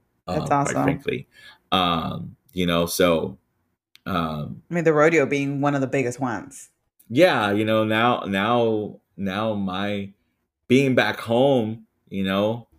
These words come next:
Speaker 2: um, I get to do, uh, different things. And, and more than anything, it's, it's about, for me, it's always about coming back. And I, I think of it from one of the upbringings of, uh, I guess you could say,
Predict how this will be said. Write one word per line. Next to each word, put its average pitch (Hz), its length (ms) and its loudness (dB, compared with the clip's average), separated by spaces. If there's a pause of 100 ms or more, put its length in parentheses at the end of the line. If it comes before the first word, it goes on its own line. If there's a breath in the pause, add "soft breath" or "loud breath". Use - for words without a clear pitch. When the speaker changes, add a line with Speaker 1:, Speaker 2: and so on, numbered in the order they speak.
(100)
Speaker 2:
um, 87 420 -6
I 107 140 -4
get 104 240 0
to 117 60 -6
do, 87 420 -2 (540)
uh, 92 240 0
different 95 420 -2
things. 92 340 -4
And, 98 200 -4
and 123 180 2
more 123 180 4
than 117 200 -2
anything, 107 440 -2
it's, - 380 -6 (440)
it's 98 180 -8
about, 110 360 -2
for 110 100 -2
me, 107 340 0
it's 104 180 -2
always 98 300 0
about 87 340 -4
coming 92 260 -6
back. 90 300 -4
And 85 180 -10 (520)
I, 110 280 2
I - 20 2
think 123 260 0
of 123 80 2
it 113 160 2
from 98 500 0 (360)
one 95 180 -2
of 104 80 0
the 95 160 2
upbringings 90 760 -4
of, 85 360 -6 (220)
uh, 82 260 -4
I 92 120 -4
guess 90 240 -4
you 95 60 -6
could 95 120 0
say, 87 420 2